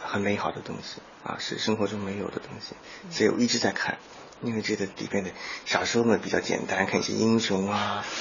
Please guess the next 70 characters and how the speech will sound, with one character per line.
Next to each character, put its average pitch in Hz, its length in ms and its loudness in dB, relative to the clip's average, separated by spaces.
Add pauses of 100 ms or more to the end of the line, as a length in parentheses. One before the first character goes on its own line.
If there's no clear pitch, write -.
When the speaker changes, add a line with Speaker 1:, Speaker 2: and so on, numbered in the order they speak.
(420)
Speaker 1:
就 104 80 -4
觉 107 100 2
得 - 60 2
他 104 100 0
们， 98 220 -4
哇， 107 160 0
这 107 120 2
些 110 100 4
人 110 120 10
真 113 220 6
好， 76 320 4
来 95 160 2
打 - 180 2
抱 101 160 8
不 107 120 2
平 98 260 4
啊 101 120 4
什 98 140 -4
么 98 60 0
的， 104 60 0
Speaker 2:
嗯。 - 20 0
Speaker 1:
这 110 160 4
是 - 20 8
很 135 200 8
简 113 180 6
单 110 140 8
的 113 60 6
一 101 60 2
个 101 120 -6
感 - 220 0
情。 - 200 -4
但 127 100 6
是 - 60 -2
慢 143 120 8
慢， 123 240 6 (140)
慢 110 140 2
慢 110 120 4
演 95 180 4
化 98 120 0
的 87 80 2
更 95 160 0
加 92 80 0
比 - 140 -6
较 - 100 -4
复 - 320 -2
杂 - 300 2
的 90 100 4
一 - 140 -2
些 - 160 0
Speaker 2:
嗯。 92 40 -2 (420)
Speaker 1:
委 107 180 8
婉 - 160 8
的 - 60 -2
情 - 260 -4
感， - 160 -6 (280)
这 175 120 8
是 190 180 8
慢 175 140 8
慢 147 100 6
走 - 160 2
过 104 140 -2
来 104 140 0
的。 - 120 -2
但 139 80 4
是 139 80 2
就 131 60 2
是 131 60 2
说 127 140 0
呢， 123 60 0 (420)
哎， 98 60 0